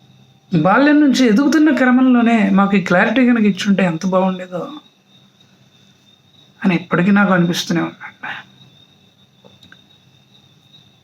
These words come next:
"బాగానే ఉంది కిరణ్ గారు, మీరు ఏం చెప్పబోతున్నారు అన్న దాని మీద మాకు ఇంతవరకు ఇంకా ఐడియా రాలేదు, కానీ, ఉమ్, కొంచెం క్లారిటీ కావాలని" మీరు అనొచ్చండి. మీరు అడగకపోయినా నేను చెప్తాను,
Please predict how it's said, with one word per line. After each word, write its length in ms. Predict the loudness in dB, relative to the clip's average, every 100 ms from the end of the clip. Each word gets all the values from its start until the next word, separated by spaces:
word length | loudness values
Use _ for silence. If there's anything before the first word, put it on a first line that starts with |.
| _ _ -20 -8
"బాగానే 280 | -6 -4 0
ఉంది 200 | 2 2
కిరణ్ 280 | 2 2 2
గారు, 300 | 2 2 2 2 0 -4 -10 -18 -20 _ _ _ _ _ _ _ -4
మీరు 160 | -2 2
ఏం 160 | 2
చెప్పబోతున్నారు 800 | 2 2 2 2 2 2 2 4
అన్న 220 | 4 2 2
దాని 240 | 2 2
మీద 200 | 0 0
మాకు 240 | 0 0
ఇంతవరకు 720 | -2 0 0 -2 -4 -4 -6 -12 -20 _ _ -18
ఇంకా 200 | -4 -2
ఐడియా 260 | 0 2
రాలేదు, 360 | 2 2 2 2
కానీ, 340 | 2 2 0 -2 -8 _ _ _ _ _ _ _ _ _ _ _ _ -2
ఉమ్, 260 | 0 0 0
కొంచెం 220 | 0 0
క్లారిటీ 420 | 0 -2 -2 -2
కావాలని" 440 | -2 -2 -4 0
మీరు 200 | 2 2
అనొచ్చండి. 500 | 0 -2 -4 -8 -10
మీరు 400 | -10 -16 -10 -6
అడగకపోయినా 520 | -4 -6 -4 0 0 2
నేను 180 | 2
చెప్తాను, 580 | 0 -4 -10 -18 -18 -20